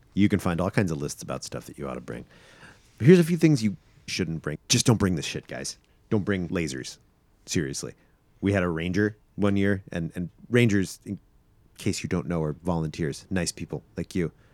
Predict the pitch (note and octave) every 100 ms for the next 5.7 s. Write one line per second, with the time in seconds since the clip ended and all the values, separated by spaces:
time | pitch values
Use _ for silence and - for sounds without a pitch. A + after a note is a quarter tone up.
0 | _ _ _ - G2 G#2 G#2+ A#2 A#2+ A#2+
1 | A2+ A#2+ B2+ C#3 - _ E3 D3 G#2 F2+
2 | E2+ - F#2 F2 G2 - - G#2+ G2+ F2+
3 | - A#2 G#2+ D#2+ - F2+ F2 - F#2+ -
4 | F#2+ F#2 F2+ F2+ - F2+ F#2+ F2+ F2+ F2
5 | D#2 F2+ F2+ - B2 G#2+ F#2